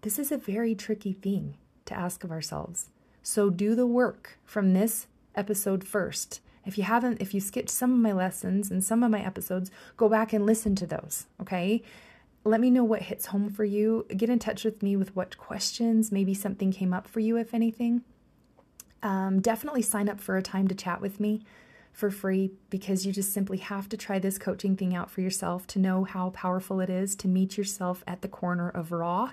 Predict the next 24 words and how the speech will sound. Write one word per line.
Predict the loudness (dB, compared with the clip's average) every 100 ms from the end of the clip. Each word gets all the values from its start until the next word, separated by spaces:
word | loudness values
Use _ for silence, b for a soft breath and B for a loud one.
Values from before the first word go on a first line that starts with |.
| -6
and | -6
honest, | -4 -4 -6 -12 -12 -14 _
<laughs> | _ 4
right? | 4 4 2 -4 B B B -2
Invest | 0 2 2 0 -8 -4
time | 0 0 2 2 0 B B B
in | 0 2
what | 2 0
matters | 0 0 0 0
most, | 0 0 -2
and | -2
that's | -2 -2 -4
your | -2
relationships. | -2 -2 -2 -2 -2 -4 -4 -8 -8 -8
If | -4
you | 0
thought | 2 2
of | 2
anybody | 2 2 0
while | 0 -2
listening | -4 -2 0 -2
to | -6
this | -10
podcast, | -8 -2 0 0 -4 -2 -2 -4 -8